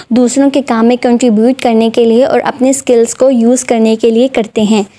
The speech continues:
So, ये इसने एक पिरामिड से, अ, शो करवाया था, अ, और मेंशन किया था कि one cannot ascend to the next level unless lower level needs are fulfilled। जब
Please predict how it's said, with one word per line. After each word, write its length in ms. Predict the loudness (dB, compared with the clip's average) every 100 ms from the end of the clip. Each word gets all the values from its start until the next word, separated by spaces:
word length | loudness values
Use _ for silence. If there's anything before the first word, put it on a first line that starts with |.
| -20 -20 -8 0
So, 280 | 2 4 2
ये 300 | 2 2 2
इसने 360 | 0 0 0 0
एक 200 | 0 -4
पिरामिड 540 | -4 -2 0 2 0
से, 360 | 0 0 2 0
अ, 300 | -2 -2 -2 0
शो 240 | 0 0
करवाया 540 | 0 0 0 0 -2 -2
था, 240 | -2 -4 -8 -20 -20 -20 -8 -2
अ, 240 | 0 2
और 80 | 2
मेंशन 460 | 2 2 2 2 2
किया 260 | 2 0
था 240 | 0 -2 0
कि 140 | 0
one 300 | 0 2 0
cannot 480 | 2 2 2 2 0 -4
ascend 640 | -6 -4 -2 0 2 0 -4 _ _ _ 0
to 40 |
the 340 | 2 2 2
next 260 | 0 -2 -2 0
level 400 | 0 2 2 0
unless 760 | 0 0 2 2 2 -2 0
lower 380 | 2 4 4 2
level 320 | 2 0 2
needs 360 | 2 2 2 0
are 180 | 0
fulfilled। 420 | 0 0 0 -2 -4 -4
जब 140 | -4